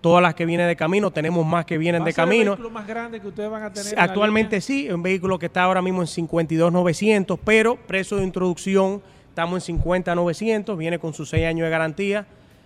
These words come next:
Speaker 1: o ciento veinte mil kilómetros y el vehículo viene con cámara trescientos sesenta, eh, asiento con memoria, asiento de piel, trae hasta un sistema que él detecta cómo está el ambiente dentro de la cabina, el, el, el,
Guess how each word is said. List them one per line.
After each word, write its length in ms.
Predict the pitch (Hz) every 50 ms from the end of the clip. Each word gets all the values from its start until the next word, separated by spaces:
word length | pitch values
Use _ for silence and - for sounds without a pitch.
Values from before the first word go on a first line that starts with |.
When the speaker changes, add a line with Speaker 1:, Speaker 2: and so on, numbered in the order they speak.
| - _ _ _ -
Speaker 1:
o 240 | 165 170 196 226
ciento 340 | 190 - 185 175 160 147 156
veinte 240 | 151 156 147 151 151
mil 160 | 156 170 170
kilómetros 600 | 165 - 180 196 220 214 208 202 196 220 226 - -
y 140 | - 170 160
el 60 | 160
vehículo 400 | 151 156 156 170 175 - 208 190
viene 160 | 180 196 214 202
con 100 | 202 175
cámara 320 | - 175 175 175 165 160
trescientos 300 | - 160 147 151 160 135
sesenta, 540 | - 165 165 165 165 151 156 160 160 151 143 - - - - - - _ -
eh, 260 | - 151 156 156 151
asiento 420 | 147 135 - - 170 180 160 175 151
con 140 | - 160 160
memoria, 840 | 151 147 151 165 175 180 180 170 175 170 170 170 175 170 170 160 151
asiento 360 | 123 - - 160 160 151 165
de 100 | 151 143
piel, 600 | - - 160 160 170 175 180 180 180 175 180 170 - - - - - - - _ _
trae 240 | - 156 175 202 220
hasta 160 | 214 - 226
un 60 | 226
sistema 640 | 214 - 220 - - 220 208 190 170 165 156 170 - - - - - -
que 100 | - 165
él 80 | 180 196
detecta 600 | 190 220 185 - 208 208 202 165 - - 156 -
cómo 300 | - - 190 202 202 196
está 400 | 165 - - 190 185 185 190 - -
el 140 | 185 165 160
ambiente 480 | 156 147 139 156 180 185 190 180 175
dentro 320 | 156 170 190 185 190 180 180
de 80 | 175
la 100 | 175 175
cabina, 480 | 165 175 170 165 170 165 156 147 143 147
el, 200 | 139 - 143 139
el, 380 | 143 143 160 - 147 139 143 -
el, 380 | 151 139 135 131 123 117 113